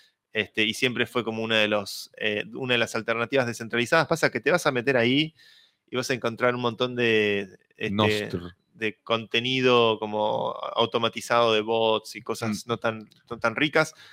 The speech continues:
Speaker 1: Nostr es, eh, la que está apostando Jack Dorsey, que es también
Speaker 2: Mm.
Speaker 1: una, un protocolo para hacer relaying de mensajes descentralizados,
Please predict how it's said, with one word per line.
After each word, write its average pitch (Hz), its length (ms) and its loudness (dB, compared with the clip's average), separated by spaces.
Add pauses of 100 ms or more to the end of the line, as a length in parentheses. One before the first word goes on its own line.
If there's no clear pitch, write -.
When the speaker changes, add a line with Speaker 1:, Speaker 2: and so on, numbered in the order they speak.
(280)
Speaker 1:
Nostr 170 680 2
es, - 420 -2
eh, 110 720 4
la 107 100 0
que 107 80 -6
está 123 380 4
apostando 117 520 0
Jack 113 280 0
Dorsey, 143 500 0
que 117 120 -8
es 107 60 -10
también 117 360 -4
Speaker 2:
Mm. - 20 -6
Speaker 1:
una, 107 320 -2
un 117 100 -12
protocolo 117 580 0
para 110 180 0
hacer 107 240 0
relaying 110 400 2
de 107 80 0
mensajes 107 420 -6
descentralizados, 139 960 0